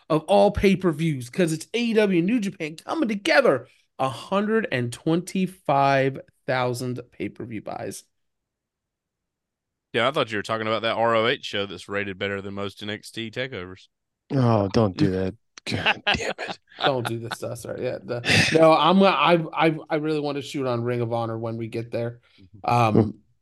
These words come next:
Speaker 3: What's
Speaker 1: because,
Speaker 3: that?
Speaker 1: oh gosh. Um, Ring, Ring of Honor. But if we're, if we're looking at all, All Out twenty twenty-two now, so he's com-, so he's completely healthy. The main event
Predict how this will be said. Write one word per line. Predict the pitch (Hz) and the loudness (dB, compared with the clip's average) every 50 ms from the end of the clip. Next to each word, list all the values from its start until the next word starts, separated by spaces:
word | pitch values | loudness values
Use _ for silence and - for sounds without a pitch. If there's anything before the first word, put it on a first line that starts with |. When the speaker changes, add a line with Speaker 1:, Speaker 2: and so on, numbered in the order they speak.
| _ - | _ 0
Speaker 3:
What's | - - 123 123 117 | 4 6 6 6 6
Speaker 1:
because, | 127 113 104 104 104 - | 6 6 6 6 4 0
Speaker 3:
that? | - - _ _ _ _ _ _ _ - | -2 -8 _ _ _ _ _ _ _ -6
Speaker 1:
oh | - 143 135 127 120 113 113 110 - - | -2 -2 0 2 0 0 0 -4 -8 -12
gosh. | 131 135 131 131 123 123 - - - - - _ _ _ _ _ _ _ _ | -12 -10 -8 -8 -8 -8 -10 -12 -16 -18 -20 _ _ _ _ _ _ _ _
Um, | - 123 127 120 113 110 107 - - | 2 4 6 6 4 2 0 -4 -6
Ring, | - - 170 147 151 156 143 131 127 123 127 127 131 | -8 -6 -2 0 2 2 2 0 -2 -4 -4 -2 0
Ring | 143 151 135 | 2 2 2
of | 120 113 | 2 0
Honor. | 113 110 113 117 123 127 117 120 - _ _ _ _ _ _ _ - | 0 -2 -4 -4 -6 -6 -8 -10 -14 _ _ _ _ _ _ _ 4
But | 170 165 156 - - - - _ _ _ _ _ _ _ _ _ _ | 6 6 6 4 0 -10 -16 _ _ _ _ _ _ _ _ _ _
if | - 180 147 | 2 4 6
we're, | 170 170 175 | 6 6 6
if | - 185 175 | 8 6 6
we're | 165 190 202 | 6 6 6
looking | 233 277 262 - 226 214 | 6 6 6 6 6 6
at | 202 190 185 - - - _ _ _ _ _ _ _ _ _ _ _ _ _ - | 8 6 6 4 0 -6 _ _ _ _ _ _ _ _ _ _ _ _ _ 6
all, | 180 180 190 196 190 - - - - - | 8 10 10 10 8 6 2 -4 2 6
All | 180 190 190 185 | 8 10 10 10
Out | 185 202 240 - - | 8 8 6 2 -2
twenty | - - 196 170 156 147 | -2 0 2 2 2 0
twenty-two | 147 - 165 135 127 123 120 - 139 123 | -2 -2 -2 -2 -2 -4 -6 -6 -4 -4
now, | 113 113 110 110 110 120 120 - _ _ _ _ _ _ _ _ _ _ - | -2 -2 -4 -4 -6 -8 -10 -12 _ _ _ _ _ _ _ _ _ _ -8
so | - - - 160 151 143 135 131 131 - - - | 0 4 6 8 8 8 8 6 4 2 -2 -2
he's | 151 170 180 165 156 - | 2 2 4 2 2 -2
com-, | - - 151 139 131 - | -2 -4 -4 -4 -4 -4
so | - - 165 | 2 4 6
he's | 170 180 160 | 6 6 4
completely | - 156 135 117 180 226 220 240 220 | 0 -4 -4 -2 -2 0 2 4 6
healthy. | 180 165 156 156 - 156 143 139 139 139 - _ _ _ _ _ _ _ _ _ _ _ _ - | 6 6 6 4 4 2 0 0 0 -4 -10 _ _ _ _ _ _ _ _ _ _ _ _ -12
The | - 147 135 139 | -8 -4 -2 2
main | 147 180 208 214 | 4 4 6 6
event | 208 180 190 180 170 170 165 | 8 8 8 6 6 4 -2